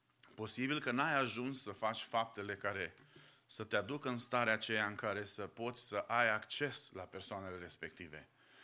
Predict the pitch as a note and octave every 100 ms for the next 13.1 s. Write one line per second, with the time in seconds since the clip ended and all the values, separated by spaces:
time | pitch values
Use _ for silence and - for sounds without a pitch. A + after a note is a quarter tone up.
0 | - - - G#2+ F#2+ C#3+ C#3+ A#2 A2+ A#2+
1 | A#2+ A#2 - A#2+ A#2+ - A#2+ A2 - -
2 | - - - - G#2 - G2 G2 C3 A#2
3 | G#2 G#2+ G2 F#2 G#2 F#2 F#2 F#2+ F#2 -
4 | G#2 G2 F2 E2+ G2 F2+ F2 F2 D#2+ F2+
5 | - - - _ - - - - A2+ -
6 | D3 D3+ - C3 A#2+ A2+ A2+ B2 - F#2
7 | G#2 G2+ F#2 A2 G2+ F#2 G#2 G2 F#2+ G2+
8 | F2+ G2 F2+ E2+ D2 - - - - G#2+
9 | G#2+ G#2 G2+ F2+ G#2+ - F#2 - F2+ E2
10 | F2 D#2 D2+ - - - - - - -
11 | _ - - _ _ - A#2 - B2 B2
12 | A#2 G#2+ G#2+ G2+ A2+ A#2+ A#2 - A2 G#2
13 | G2+